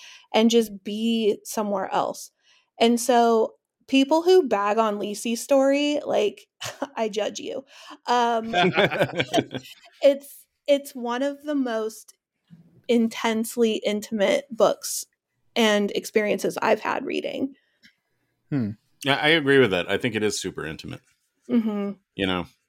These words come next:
Speaker 2: and I th-, I think it's designed from the ground up to be that way. This book made me uncomfortable the first time I read it.
Speaker 1: Mm.
Speaker 2: You know,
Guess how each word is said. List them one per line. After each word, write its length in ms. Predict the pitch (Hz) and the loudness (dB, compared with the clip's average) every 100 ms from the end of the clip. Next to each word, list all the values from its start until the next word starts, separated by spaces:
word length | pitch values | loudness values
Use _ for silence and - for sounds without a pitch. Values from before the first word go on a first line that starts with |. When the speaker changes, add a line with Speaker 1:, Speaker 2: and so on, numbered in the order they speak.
| _ - | _ -8
Speaker 2:
and 120 | 95 | -2
I 80 | 95 | -2
th-, 160 | 98 101 | -2 -2
I 100 | 104 | -2
think 200 | 107 90 | 0 -4
it's 100 | 80 | -4
designed 460 | 95 95 98 92 | -2 0 0 0
from 100 | 90 | -6
the 60 | 85 | -6
ground 360 | 90 82 82 | -2 -2 -2
up 160 | 85 - _ - | -4 -6 _ -16
to 80 | |
be 200 | 82 90 | -8 -4
that 180 | 87 82 | -2 -2
way. 160 | 85 80 - - - | -4 -8 -12 -20 -4
This 140 | 135 | -2
book 180 | 135 190 | 2 2
made 180 | 151 143 | 4 2
me 100 | 127 | 2
uncomfortable 580 | 110 - 127 127 85 76 | 0 0 -2 -2 -4 -6
the 80 | 76 | -8
first 240 | - - | -8 -10
time 140 | - - | -10 -10
I 80 | 50 | -10
read 220 | 50 50 | -10 -10
it. 120 | - _ _ - | -14 _ _ -6
Speaker 1:
Mm. 220 | 233 269 | 4 6
Speaker 2:
You 100 | 269 | 6
know, 240 | 196 - | 4 -2